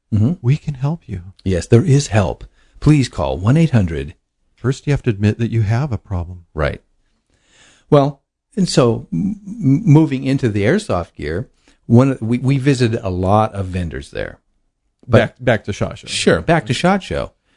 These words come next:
Speaker 1: And, and in the realm of eyewear, one of the vendors that we happened to visit was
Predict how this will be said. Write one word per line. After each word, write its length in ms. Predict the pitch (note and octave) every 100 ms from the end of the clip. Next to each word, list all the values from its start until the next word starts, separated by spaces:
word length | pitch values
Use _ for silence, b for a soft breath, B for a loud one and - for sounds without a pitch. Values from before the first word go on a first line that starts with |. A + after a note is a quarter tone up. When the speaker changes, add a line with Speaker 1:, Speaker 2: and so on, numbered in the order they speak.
| _ _ -
Speaker 1:
And, 360 | B2+ B2+ B2 - _ _ _ _
and 200 | G#2+ A2
in 120 | A#2+
the 100 | B2
realm 260 | A2 A2+ A#2
of 120 | G2+
eyewear, 580 | E2+ B2 G3 A2+ F2+ G2+
one 380 | B2 G#2+ A2+ D3+
of 100 | F3
the 80 | F#3+
vendors 420 | C#3 A#2 A#2 A2
that 120 | G2+
we 120 | G#2
happened 320 | G2 G2 G2 D#3+
to 40 |
visit 300 | B2 F#2+ A#2
was 500 | G#2 F#2+ G2 - -